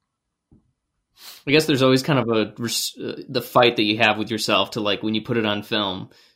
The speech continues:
do you go with something like All Because of You, which doesn't show up a lot, or something like Gloria, which doesn't show up a lot, or Electrico, or whatever? I'm assuming that was a hard pick to, and we're getting ahead of ourselves, ob-,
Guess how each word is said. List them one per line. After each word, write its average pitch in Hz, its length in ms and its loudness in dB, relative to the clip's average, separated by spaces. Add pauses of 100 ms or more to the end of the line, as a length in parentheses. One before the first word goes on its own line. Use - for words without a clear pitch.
(140)
do 120 100 0
you 113 100 2
go 110 220 0
with 104 320 -2
something 110 320 -6
like 101 300 -4
All 110 160 0
Because 107 240 -4
of 110 120 -8
You, 110 140 2
which 98 160 -8
doesn't 104 240 -8
show - 180 -2
up 135 120 2
a 120 40 0
lot, 92 320 -2
or - 60 -12
something 107 340 -10
like 95 360 -8 (560)
Gloria, 143 340 6
which 92 160 -6
doesn't 107 220 -6
show 107 160 -6
up 80 80 -8
a - 60 -8
lot, - 280 -4
or - 380 -8 (360)
Electrico, 110 520 -6
or 90 40 -12
whatever? 104 600 -4
I'm - 80 -18
assuming 120 300 -4
that 92 140 -8
was 104 160 -8
a 104 60 -8
hard 104 300 -2 (360)
pick 123 200 -2
to, 98 320 -4 (480)
and 107 100 -6
we're 110 80 2
getting 113 180 2
ahead 104 140 0
of 101 60 -4
ourselves, 82 380 -8
ob-, - 200 -8